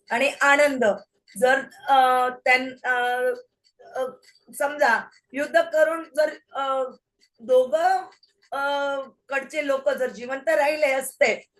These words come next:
आणि मग त्याने राज्य उपभोग घेतला असता तर आनंद झाला असता. पण जर एकीकडचे काही लोक मरतायत, दुसरीकडचे पण काही मरतायत, आपल्या, अ, भाऊ, अ, बंधू वगैरे जर मिळण-, मरणार असतील आणि नंतर जर युद्ध मध्ये विजय प्राप्त होणार असेल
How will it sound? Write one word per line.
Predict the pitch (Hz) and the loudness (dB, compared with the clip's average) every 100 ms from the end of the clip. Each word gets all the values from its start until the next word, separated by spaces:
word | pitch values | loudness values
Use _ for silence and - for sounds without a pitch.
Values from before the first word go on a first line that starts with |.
| - | -6
आणि | 226 | -6
मग | 226 277 | -2 -4
त्याने | 285 320 320 | 0 0 2
राज्य | 311 302 302 | 2 2 0
उपभोग | 247 277 285 247 | 0 2 2 2
घेतला | 262 277 | -2 0
असता | 269 262 | 0 -2
तर | 262 254 | -2 0
आनंद | 262 247 247 240 | 2 2 2 0
झाला | 233 220 208 | 2 2 0
असता. | - 196 - _ _ - | 0 -8 -10 _ _ -2
पण | 262 294 | 0 4
जर | 302 302 - | 4 4 2
एकीकडचे | 262 262 311 311 302 - 202 | 2 4 2 2 2 2 -2
काही | - 240 226 285 | 0 0 0 2
लोक | 294 285 | 2 2
मरतायत, | 285 269 262 277 262 | 2 2 2 4 4
दुसरीकडचे | 254 214 262 277 277 269 | 2 -6 -2 0 0 -2
पण | 277 269 | -8 -4
काही | 262 254 | -2 0
मरतायत, | 247 247 247 233 - _ _ - | -2 0 0 0 -4 _ _ -4
आपल्या, | 226 269 - - - | 0 4 2 0 0
अ, | 247 240 | 4 4
भाऊ, | 220 233 262 269 262 233 - _ _ | 4 4 4 4 0 -4 -10 _ _
अ, | 240 | -2
बंधू | 233 254 262 285 | 0 0 0 -2
वगैरे | 254 233 269 311 | -2 2 2 2
जर | 339 339 | 2 2
मिळण-, | 330 302 294 277 | 2 0 0 -2
मरणार | 285 269 269 269 262 | 0 0 0 0 0
असतील | 262 285 240 - _ - | -2 -6 -8 -8 _ -10
आणि | 240 | -6
नंतर | 247 226 233 285 302 | -4 -4 0 0 4
जर | 339 | 4
युद्ध | 330 320 247 311 302 - - _ 254 | 2 -2 2 4 4 2 -8 _ -2
मध्ये | 277 277 285 | 2 8 8
विजय | 277 262 269 285 | 6 2 4 4
प्राप्त | 269 262 - | 4 0 2
होणार | 254 247 240 | 2 2 0
असेल | 220 240 | 0 -4